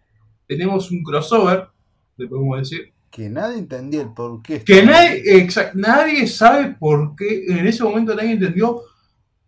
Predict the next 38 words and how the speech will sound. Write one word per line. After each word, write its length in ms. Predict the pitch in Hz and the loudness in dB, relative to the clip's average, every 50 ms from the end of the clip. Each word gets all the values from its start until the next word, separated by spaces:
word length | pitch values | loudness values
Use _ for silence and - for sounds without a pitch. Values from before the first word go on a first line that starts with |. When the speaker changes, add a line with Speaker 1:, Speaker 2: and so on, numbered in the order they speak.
| _ _ _ | _ _ _
Speaker 1:
por 360 | - 151 156 160 160 180 180 | -8 -6 -6 -4 -4 -6 -8
qué 340 | 180 233 277 294 285 - _ _ _ _ _ _ | -8 -8 -8 -8 -10 -14 _ _ _ _ _ _
Caxo 680 | _ 226 254 262 262 - - - - 285 277 269 - _ - | _ 0 0 0 -2 -8 -14 -12 -12 -10 -12 -12 -12 _ -4
apareció 800 | 147 147 143 - 147 151 151 147 - - 202 196 - - - _ _ | -4 -2 -2 -2 -4 -4 -4 -6 -6 -6 -4 -4 -6 -8 -12 _ _
Toretto 640 | 151 151 156 180 190 190 196 226 240 247 - - _ _ _ _ _ | -4 -2 0 0 0 0 -2 -4 -6 -6 -8 -12 _ _ _ _ _
y 120 | 160 147 | -10 -8
le 180 | 135 131 131 - | -6 -6 -6 -4
quiere 180 | - 196 196 | -2 -2 -2
correr 200 | 160 151 160 202 | 0 -2 -2 -2
una 120 | 208 185 - | -4 -2 -2
carrera 300 | 175 185 190 226 247 240 | 0 0 0 2 0 0
en 60 | - | 0
Japón. 480 | - 175 180 180 - 170 139 - - _ _ _ _ _ _ _ _ _ _ _ _ | 0 -2 0 2 2 0 0 -4 -8 _ _ _ _ _ _ _ _ _ _ _ _
Pero 160 | 120 117 120 | -14 -10 -6
bueno, 260 | 127 131 123 110 107 - _ _ _ _ _ _ _ _ _ _ _ _ _ _ _ _ _ _ | -6 -6 -6 -6 -10 -14 _ _ _ _ _ _ _ _ _ _ _ _ _ _ _ _ _ _
eso 240 | 147 147 - - 160 | -8 -8 -6 -2 0
va 80 | 147 | 0
a 40 | 151 | 0
ser 200 | 151 - 170 156 | 0 -2 -4 -4
explicado 520 | 151 156 - 156 156 - 196 202 202 185 147 | -6 -6 -8 -8 -2 2 2 2 2 2 0
como, 320 | 143 139 139 139 147 - | 0 0 0 -2 -2 -4
como 220 | - 156 147 127 127 | -6 -6 -6 -4 -4
contamos 400 | 143 139 147 165 170 180 - - | -6 -6 -6 -6 -6 -6 -6 -4
en 80 | 151 | -2
la 160 | 147 147 147 151 | -2 -2 -2 0
cuatro, 480 | 175 185 185 185 180 185 185 180 - | 2 2 2 2 2 0 -2 -2 0
en 180 | 151 147 143 135 | -2 -2 0 0
la 180 | 135 135 135 | 0 0 -2
cinco 380 | 135 - - 190 190 185 180 165 | -2 -2 -2 -2 -2 -2 -2 -4
que 80 | 135 123 | -6 -6
aparece 360 | 123 123 123 127 - - - - | -6 -6 -8 -8 -10 -12 -8 -4
Han. 400 | 151 151 156 156 156 170 - - _ _ _ _ _ _ _ _ _ _ | -2 -2 -2 -2 -4 -8 -12 -18 _ _ _ _ _ _ _ _ _ _
O 100 | 127 127 | -16 -10
sea, 320 | - 139 131 123 120 - - 131 | -6 -4 -2 -2 -2 -4 -6 -8
en 80 | 127 | -6
la 140 | 127 127 127 | -6 -6 -6
seis 320 | - - 165 165 151 - | -4 -2 -2 -2 -2 -4
aparece 340 | - - - 120 123 - - | -8 -10 -10 -10 -10 -10 -12